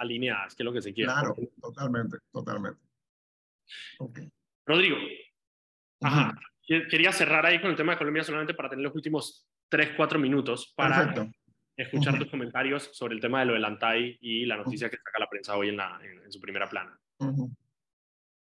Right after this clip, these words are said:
Speaker 2: Bien,
Speaker 1: Ah.
Speaker 2: no, no, si quieres dejamos el punto de Colombia, dejamos el punto de Colombia
Speaker 1: Sí,
Speaker 2: porque
Speaker 1: sí,
Speaker 2: es un
Speaker 1: yo digo
Speaker 2: tema
Speaker 1: por eso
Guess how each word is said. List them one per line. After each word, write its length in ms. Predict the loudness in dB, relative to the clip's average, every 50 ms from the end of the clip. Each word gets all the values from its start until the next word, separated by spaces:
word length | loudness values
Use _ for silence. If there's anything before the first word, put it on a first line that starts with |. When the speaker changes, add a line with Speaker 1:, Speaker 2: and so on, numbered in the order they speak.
| _ _ _ _ _ _ _ _ _ _ _
Speaker 2:
Bien, 200 | 0 4 4 4 4
Speaker 1:
Ah. 40 | 4
Speaker 2:
no, 140 | 4 6 6
no, 140 | 6 6 4
si 140 | 2 0
quieres 220 | 0 2 4 6 6
dejamos 280 | 6 6 6 4 2 2
el 80 | 0
punto 200 | -2 -4 -2 -2 -2
de 60 | 0
Colombia, 360 | 2 2 4 4 2 0 -4 -6
dejamos 300 | -4 -2 0 2 2 0
el 60 | -2
punto 180 | -4 -8 -10 -8
de 60 | -6
Colombia 320 | -2 0 0 0 0 2 4
Speaker 1:
Sí, 80 | 6
Speaker 2:
porque 60 | 6 8
Speaker 1:
sí, 100 | 8 8
Speaker 2:
es 40 | 10
un 60 | 10
Speaker 1:
yo 100 | 10 10
digo 120 | 10 10 8
Speaker 2:
tema 80 | 8
Speaker 1:
por 100 | 6 6 6
eso 160 | 6 4